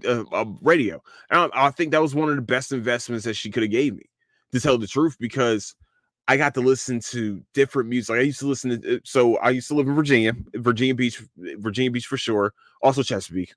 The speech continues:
Y'all, y'all already know. Oh, well, y'all don't know, actually. Probably not. Who knows? I don't give a fuck. So when I lived out there, we used to listen to this radio station.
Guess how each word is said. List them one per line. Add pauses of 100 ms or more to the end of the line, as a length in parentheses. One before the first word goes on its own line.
(120)
Y'all,
y'all
already
know. (360)
Oh,
well,
y'all
don't
know,
actually.
Probably
not. (160)
Who
knows?
I
don't
give
a
fuck. (360)
So (1500)
when
I
lived
out
there,
we
used
to
listen
to
this
radio
station.